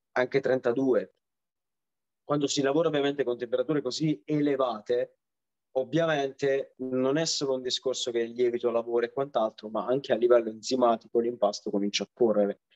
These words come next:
e corre anche tanto. Eh, un'altra cosa che vi consiglio, sempre parlando di calore, di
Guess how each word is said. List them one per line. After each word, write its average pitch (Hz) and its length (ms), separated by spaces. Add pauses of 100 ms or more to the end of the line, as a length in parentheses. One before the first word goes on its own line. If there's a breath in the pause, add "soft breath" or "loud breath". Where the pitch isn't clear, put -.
(180)
e 107 140
corre 113 340
anche 113 300
tanto. 104 460 (420 soft breath)
Eh, 110 720
un'altra 175 640
cosa 180 240
che 147 100
vi 143 80
consiglio, 143 480
sempre 151 240
parlando 123 320
di 117 100
calore, 120 640 (480)
di 147 320